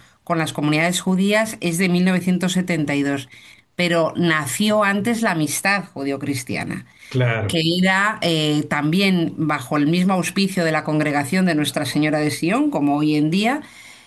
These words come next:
Speaker 1: Eh, llegaron unas hermanas, eh,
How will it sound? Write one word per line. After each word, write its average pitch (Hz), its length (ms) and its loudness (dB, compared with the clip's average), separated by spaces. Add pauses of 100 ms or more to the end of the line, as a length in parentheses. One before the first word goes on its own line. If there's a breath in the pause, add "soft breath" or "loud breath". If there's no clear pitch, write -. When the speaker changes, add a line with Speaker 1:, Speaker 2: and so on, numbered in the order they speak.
(140 loud breath)
Speaker 1:
Eh, 160 300 0
llegaron 151 720 0
unas 151 320 -2
hermanas, 180 760 0
eh, 147 380 0